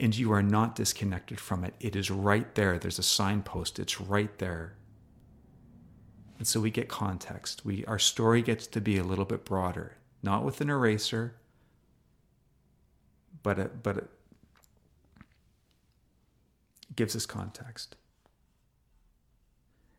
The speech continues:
And that new context, and this is important,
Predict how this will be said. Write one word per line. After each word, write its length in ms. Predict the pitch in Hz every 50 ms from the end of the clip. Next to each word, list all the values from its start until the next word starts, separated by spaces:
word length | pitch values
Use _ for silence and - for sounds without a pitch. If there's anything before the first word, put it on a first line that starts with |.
| _ -
And 160 | 131 127 127
that 120 | 131 139
new 140 | 147 156 180
context, 800 | 175 - - 160 151 160 156 - 113 95 95 98 - - - 113
and 100 | 113 120
this 160 | 117 - -
is 100 | 131 127
important, 600 | 131 120 - - 104 98 101 104 98 101 -